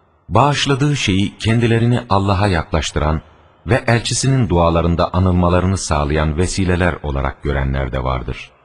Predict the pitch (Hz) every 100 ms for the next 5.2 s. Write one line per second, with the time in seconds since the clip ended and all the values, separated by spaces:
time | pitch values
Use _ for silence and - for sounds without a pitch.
0 | _ _ _ _ _ _ _ _ _ -
1 | 101 - 87 76 76 65 - - _ _
2 | _ _ _ _ 107 151 - 85 78 76
3 | - 78 76 73 - - 73 120 156 -
4 | 110 - 101 101 - 90 90 87 80 -
5 | 80